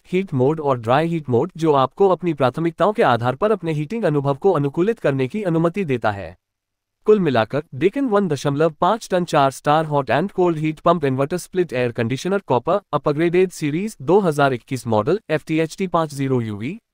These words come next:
सफेद, एक उच्च गुणवत्ता वाली एयर कंडीशनिंग इकाई है जो बहुमुखी प्रतिभा, ऊर्जा दक्षता और सुविधाओं की एक श्रृंखला प्रदान करती है।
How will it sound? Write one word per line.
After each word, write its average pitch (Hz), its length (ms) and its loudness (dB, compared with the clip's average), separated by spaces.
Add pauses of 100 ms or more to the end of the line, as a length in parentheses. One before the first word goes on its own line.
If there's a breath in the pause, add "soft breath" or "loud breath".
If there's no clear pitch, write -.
सफेद, 185 440 0
एक 220 200 -2
उच्च 185 220 -2
गुणवत्ता 139 500 0
वाली 160 280 0
एयर 143 260 0
कंडीशनिंग 143 580 -4
इकाई 127 300 0
है 127 180 -4
जो 147 180 -2
बहुमुखी 160 460 0
प्रतिभा, 156 520 -2
ऊर्जा 143 320 0
दक्षता 123 440 -4
और 160 160 2
सुविधाओं 165 460 0
की 233 160 -8
एक 220 180 -2
श्रृंखला 147 420 -2
प्रदान 113 340 -2
करती 113 320 -6
है। 87 240 -12